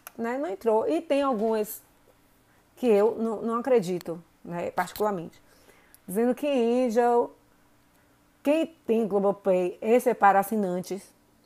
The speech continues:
tem os trailers, né? Tem os cinco trailers, eu acho. Tá todo mundo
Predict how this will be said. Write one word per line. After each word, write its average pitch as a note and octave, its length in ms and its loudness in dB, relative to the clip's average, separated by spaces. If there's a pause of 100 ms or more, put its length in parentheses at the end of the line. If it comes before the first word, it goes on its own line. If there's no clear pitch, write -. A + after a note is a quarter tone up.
(500)
tem C#4 180 2
os C#4+ 140 -2
trailers, F#3+ 560 4 (460)
né? F#3+ 300 -10 (100)
Tem A#3+ 100 -2
os A3 100 -4
cinco C4+ 300 2
trailers, E3+ 380 -2
eu D#3+ 80 -8
acho. - 260 -16 (960)
Tá A#3 100 -2
todo C#4+ 320 6
mundo B3 720 0